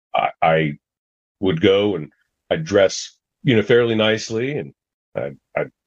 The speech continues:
speak to the landowners and ask them about their problems and, you know, with deer and things like that, and ask them if they were,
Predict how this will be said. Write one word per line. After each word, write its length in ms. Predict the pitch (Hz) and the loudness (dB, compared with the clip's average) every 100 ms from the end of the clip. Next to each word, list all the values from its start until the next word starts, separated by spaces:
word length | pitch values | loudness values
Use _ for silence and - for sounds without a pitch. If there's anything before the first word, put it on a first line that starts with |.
| - | -8
speak 380 | - - 123 120 | -6 0 -2 0
to 80 | |
the 80 | 113 | 0
landowners 720 | 107 107 110 113 117 135 120 | 2 2 2 0 0 -2 -2
and 100 | 87 | -4
ask 260 | 87 98 - | -4 -4 -4
them 100 | 107 | -6
about 260 | 95 101 95 | -2 -2 -2
their 100 | 85 | -4
problems 680 | 101 95 104 113 131 127 90 | 0 0 0 -4 -6 -6 -4
and, 300 | 85 82 80 _ | -4 -6 -12 _
you 80 | 85 | -6
know, 100 | 82 | -4
with 160 | 82 - | -6 -8
deer 260 | 90 87 113 | -8 -2 -2
and 80 | - | -4
things 180 | 117 | -6
like 100 | 107 | -4
that, 200 | - - | -2 -2
and 80 | - | 0
ask 240 | 190 220 - | 2 2 2
them 120 | - | -2
if 100 | - | 2
they 160 | 156 | 0
were, 200 | 156 160 | 0 -4